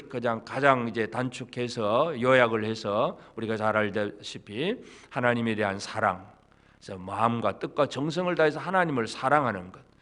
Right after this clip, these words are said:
그리고 이웃을 내 몸처럼 사랑하는 것. 그러니까 십계명을 어떻게 지킬 수 있느냐? 결국은 사랑함으로써 지켜지는 것이 바로 십계명입니다.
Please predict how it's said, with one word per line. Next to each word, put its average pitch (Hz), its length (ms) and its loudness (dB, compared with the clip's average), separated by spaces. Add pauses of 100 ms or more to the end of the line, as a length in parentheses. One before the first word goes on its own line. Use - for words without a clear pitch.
(160)
그리고 139 640 0
이웃을 110 460 0
내 135 100 2
몸처럼 175 560 0
사랑하는 135 580 2 (120)
것. - 80 -20 (320)
그러니까 - 260 -10
십계명을 208 640 2
어떻게 220 380 2
지킬 214 320 -4
수 - 160 -6
있느냐? 104 600 -2 (380)
결국은 131 420 -2
사랑함으로써 185 1120 2
지켜지는 107 640 -4
것이 107 240 -6
바로 117 260 2
십계명입니다. 92 840 -8